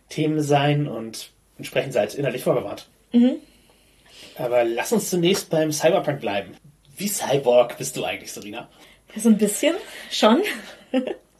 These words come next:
Speaker 2: Ja, ich habe aktuell zwei Implantate in meinem Körper, Tendenz steigend. Das sind medizinische Implantate. Das ist schon ein bisschen Cyborg.
Speaker 1: Also bei dir wäre das Hightech-Body, also du hast
Speaker 2: Aha.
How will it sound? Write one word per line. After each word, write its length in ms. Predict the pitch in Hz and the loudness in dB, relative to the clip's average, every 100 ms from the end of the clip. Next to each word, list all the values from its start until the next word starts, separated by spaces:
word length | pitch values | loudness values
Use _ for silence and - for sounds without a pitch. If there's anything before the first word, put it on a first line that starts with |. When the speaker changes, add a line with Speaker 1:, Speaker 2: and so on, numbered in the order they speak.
| _ _ | _ _
Speaker 2:
Ja, 100 | 220 | 2
ich 260 | 226 - - | 2 -2 -2
habe 440 | 220 269 262 269 - | 2 6 6 6 2
aktuell 680 | 233 - 233 220 220 220 214 _ _ _ _ _ - | -2 2 4 6 6 4 0 _ _ _ _ _ -8
zwei 320 | - 185 208 | -2 4 4
Implantate 420 | 254 277 269 269 | 4 0 0 -2
in 60 | 262 | 0
meinem 160 | 262 | -2
Körper, 320 | 254 277 269 302 - _ _ _ - | -2 -6 -8 -12 -14 _ _ _ 0
Tendenz 360 | 226 202 196 | 2 4 2
steigend. 420 | - 190 226 - - _ _ _ _ _ _ | 0 0 0 -6 -16 _ _ _ _ _ _
Das 120 | 226 | -4
sind 240 | 226 311 302 | -2 -2 2
medizinische 720 | 254 220 - - 269 277 311 | 2 2 -6 0 2 2 -2
Implantate. 520 | 311 302 302 330 349 427 _ _ _ _ _ | -4 -6 -6 -6 -8 -10 _ _ _ _ _
Das 100 | 240 | -2
ist 60 | - | 2
schon 100 | 370 | 4
ein 40 | |
bisschen 180 | 202 202 | 4 0
Cyborg. 420 | 190 180 - - - _ _ _ _ _ _ | -2 -2 -4 -6 -16 _ _ _ _ _ _
Speaker 1:
Also 160 | 135 127 | 0 0
bei 80 | |
dir 180 | 131 160 | 2 4
wäre 160 | 160 143 | 6 6
das 260 | 135 131 | 2 2
Hightech-Body, 600 | 135 143 160 - 160 160 | 0 2 0 2 4 4
also 140 | 117 131 | 2 0
du 100 | 131 | 0
hast 180 | 143 220 | 2 4
Speaker 2:
Aha. 140 | 214 | 2